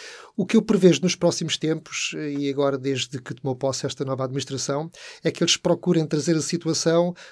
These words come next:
do abaixo de zero para o zero, ou seja, para os mínimos. Não é? E a partir daqui há todo um trabalho a fazer para que, eh,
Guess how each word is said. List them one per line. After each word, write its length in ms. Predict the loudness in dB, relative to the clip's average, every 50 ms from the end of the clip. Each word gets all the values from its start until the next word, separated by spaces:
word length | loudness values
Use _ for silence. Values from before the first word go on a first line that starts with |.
| -18 _
do 220 | -6 -2 0 0 4
abaixo 320 | 6 6 6 6 4 0
de 80 | -2 -2
zero 300 | 2 6 6 6 6 4
para 200 | 4 4 6 6
o 60 | 4
zero, 320 | 6 6 8 8 8 6
ou 60 | 4 2
seja, 260 | 2 0 0 0 4
para 200 | 6 6 6 6
os 160 | 4 4 4
mínimos. 680 | 6 8 8 8 8 6 2 0 -2 -4 -6 -8 -10 -12 _ _ _ _
Não 100 | -8 -4
é? 180 | -2 -2 -2 -4 -8 -14 -16 -16 -16 -2 4
E 80 | 4
a 60 | 4 6
partir 260 | 4 2 2 2 2
daqui 500 | 2 2 2 2 0 -2 0 -2 -4 -4 -2
há 140 | -2 -2 0
todo 200 | 0 -2 0 0
um 80 | 0
trabalho 460 | 0 0 0 2 2 2 2 2 0 0
a 20 |
fazer 540 | 0 -2 -4 -4 -2 -2 -2 -2 -2 -4 -4
para 320 | -4 -2 0 0 0 -2
que, 460 | -4 -4 -4 -2 0 0 0 0 0 0
eh, 400 | 0 0 0 0 -2 -4 -8